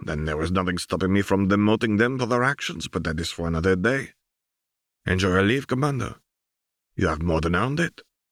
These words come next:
Harry took the dismissal for what it was before activating the port key that had brought him here once more. "A week," he murmured to himself as he arrived back in the apothecary.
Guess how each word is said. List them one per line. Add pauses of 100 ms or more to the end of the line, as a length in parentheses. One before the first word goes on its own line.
(540)
Harry
took
the
dismissal
for
what
it
was
before
activating
the
port
key
that
had
brought
him
here
once
more. (840)
"A
week," (540)
he
murmured
to
himself
as
he
arrived
back
in
the
apothecary.